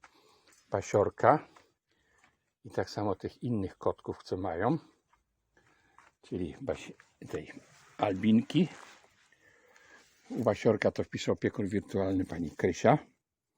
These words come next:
z Monachium. W przypadku, y,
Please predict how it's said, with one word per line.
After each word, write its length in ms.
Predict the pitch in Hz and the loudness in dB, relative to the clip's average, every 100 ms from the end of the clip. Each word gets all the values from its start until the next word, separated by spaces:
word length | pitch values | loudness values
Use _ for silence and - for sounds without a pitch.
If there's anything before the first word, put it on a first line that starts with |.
| _ _ _ _ _ _ _ _ _ _ | _ _ _ _ _ _ _ _ _ _
z 180 | - - | -14 -2
Monachium. 600 | 117 107 110 - 139 156 - - _ _ _ _ _ _ _ _ _ _ _ _ | 0 2 0 2 2 2 -2 -20 _ _ _ _ _ _ _ _ _ _ _ _
W 40 | - | -18
przypadku, 680 | - - 110 - - 101 - - _ _ _ _ _ _ _ _ _ _ - _ _ _ _ _ _ _ - | -6 2 2 2 0 0 -2 -18 _ _ _ _ _ _ _ _ _ _ -20 _ _ _ _ _ _ _ -8
y, 400 | 90 92 85 | -4 -4 -4